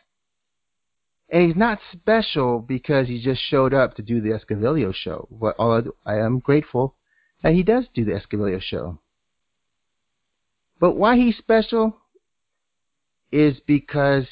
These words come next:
he's a real person. Now, you can say that you always have real people on the show, and you will be right. But what you're right is right now. Right now, we have Dennis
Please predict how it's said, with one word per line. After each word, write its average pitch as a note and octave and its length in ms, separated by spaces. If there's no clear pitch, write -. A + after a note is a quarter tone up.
he's E3 300
a B2+ 100
real B2+ 480
person. F3+ 640
Now, A3 120
you B3 180
can F3 260
say E3+ 260
that B2 260
you C3 300
always C3 340
have C#3+ 220
real D3 240
people E3+ 320
on F3 160
the F3+ 80
show, G#3 380
and A#2 260
you D3 160
will F3 80
be F#3+ 160
right. G#3+ 300
But D#3 120
what D#3 220
you're B2 120
right E3+ 420
is C3+ 280
right C#3 320
now. D#3+ 500
Right E3 180
now, F#3+ 420
we D3+ 180
have D#3 340
Dennis D#3 320